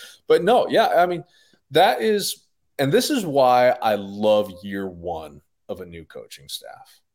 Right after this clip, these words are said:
because you don't know what you're gonna get quite yet. E-, every,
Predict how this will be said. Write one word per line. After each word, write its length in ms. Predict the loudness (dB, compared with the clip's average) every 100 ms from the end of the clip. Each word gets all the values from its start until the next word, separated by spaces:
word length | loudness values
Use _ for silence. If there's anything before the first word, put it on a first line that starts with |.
| _ _ -10
because 440 | -4 -2 -2 -4
you 200 | -10 -12 _
don't 280 | -2 0 -2
know 140 | -4 -4
what 400 | 0 -2 -4 -12
you're 100 | -10
gonna 300 | -4 -2 -4
get 320 | -10 -16 -12
quite 240 | -12 -10
yet. 180 | -10 -6
E-, 60 | -2
every, 560 | 0 2 0 0 -2